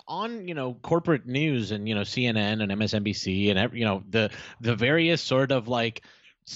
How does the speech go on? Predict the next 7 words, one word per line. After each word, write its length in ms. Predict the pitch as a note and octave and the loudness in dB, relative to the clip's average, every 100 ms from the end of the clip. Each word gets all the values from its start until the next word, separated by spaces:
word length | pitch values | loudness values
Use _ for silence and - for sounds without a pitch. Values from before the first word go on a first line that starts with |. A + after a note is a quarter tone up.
| - | -2
pseudo-liberal 920 | E3+ E3 E3 D#3 D#3 C#3 C#3+ C#3+ C#3 C3+ | 2 4 4 4 4 4 2 2 4 2
leaning, 400 | C3+ C3 C3+ C3 | 0 0 -2 -4
centrist 640 | - F#3+ F#3+ E3 B2 - | -2 -2 0 0 0 -2
leading 460 | B2 A#2+ A2+ G#2+ A2+ | -6 -4 -2 -4 -4
corporate 400 | - C#3 C3+ A#2+ | -2 0 0 -2
news 280 | B2+ D3 D#3 | 0 2 0
channels 520 | - A2+ F#2+ F#2+ B2 | -2 -2 -2 -4 -6